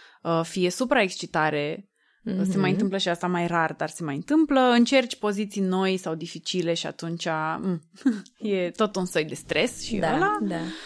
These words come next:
Speaker 1: Um, și a fost și, uh, unul sau două, au fost și unul sau două răspunsuri, uh, de la bărbați care, în direcția sexului tantric, uh,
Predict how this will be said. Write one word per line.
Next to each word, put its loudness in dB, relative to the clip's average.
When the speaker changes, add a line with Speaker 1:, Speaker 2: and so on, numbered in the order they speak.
Speaker 1:
Um, 8
și 6
a 4
fost 0
și, 2
uh, 6
unul 4
sau 0
două, 2
au 0
fost -6
și -6
unul -2
sau -2
două -2
răspunsuri, 0
uh, 4
de -2
la 2
bărbați 0
care, 2
în 4
direcția 2
sexului -6
tantric, 0
uh, -2